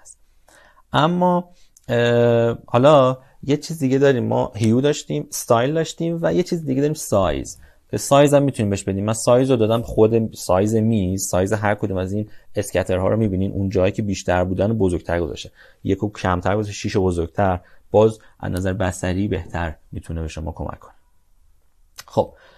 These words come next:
بریم لاین پلات هم از همون در واقع ریل پلات ببینیم. اه، من اومدم یه دیتا فریم تعریف کردم برای اینکه بهتر بتونیم ت-، لاین پلات رو بکشیم و روش صحبت کنیم.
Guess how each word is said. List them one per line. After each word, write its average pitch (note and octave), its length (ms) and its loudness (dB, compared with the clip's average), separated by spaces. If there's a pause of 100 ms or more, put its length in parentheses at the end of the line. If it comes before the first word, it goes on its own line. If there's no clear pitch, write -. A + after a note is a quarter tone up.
(360)
بریم F#3+ 160 4
لاین D3+ 260 4
پلات C3 340 6
هم D#3+ 60 6
از C3 160 4
همون C3 280 2
در G2+ 180 6
واقع F#2+ 280 4
ریل G2 80 6
پلات G#2 260 2
ببینیم. F2+ 440 0 (460)
اه، B2 280 6
من D#3+ 180 4
اومدم F#3 200 4
یه F#3+ 60 2
دیتا D3+ 240 2
فریم C#3+ 220 2
تعریف F#2+ 300 0
کردم G2+ 320 -2
برای F#2+ 120 2
اینکه F#2+ 140 -4
بهتر F2+ 260 -2
بتونیم F2+ 300 -4
ت-، - 300 -6 (180)
لاین F2+ 380 -2
پلات F2+ 240 -6
رو F2+ 60 -6
بکشیم F2+ 400 -4
و F2+ 40 -6
روش F2 100 -8
صحبت F#2 400 -6
کنیم. G2+ 420 -4